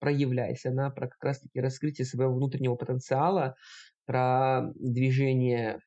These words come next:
вперед, про позволить себе сделать то, чего ты стеснялся. М,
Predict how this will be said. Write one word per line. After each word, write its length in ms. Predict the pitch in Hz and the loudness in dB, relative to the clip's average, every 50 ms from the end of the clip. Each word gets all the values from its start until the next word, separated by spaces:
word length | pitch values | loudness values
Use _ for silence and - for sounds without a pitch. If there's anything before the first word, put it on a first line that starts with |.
| _ | _
вперед, 480 | _ - 135 131 135 151 185 214 214 - - _ _ | _ -2 0 2 2 2 2 0 -2 -6 -10 _ _
про 360 | - 135 135 139 131 123 - - _ _ _ _ | -2 0 0 2 0 0 -4 -10 _ _ _ _
позволить 560 | - 143 139 135 143 147 151 143 139 127 135 | -2 -2 0 0 2 2 2 2 2 0 -2
себе 320 | - - 131 139 143 139 131 | -4 -6 -2 0 0 2 0
сделать 380 | 127 123 139 131 127 127 123 - | 0 0 0 2 0 0 0 -2
то, 100 | 139 131 | -4 -4
чего 260 | 127 - 131 127 131 | -4 -2 -2 -2 -2
ты 140 | 131 127 127 | -2 -2 -4
стеснялся. 800 | 127 - 127 131 - 135 147 175 214 233 - - 156 139 - - _ _ - - - - - - - _ _ _ _ - | -6 -8 -10 -8 -4 -2 0 0 0 -2 -4 -6 -6 -6 -6 -8 _ _ -20 -20 -20 -20 -20 -20 -20 _ _ _ _ -4
М, 640 | 135 135 135 131 131 131 127 127 123 123 120 - - | 0 0 2 2 2 2 2 2 2 0 0 -2 -6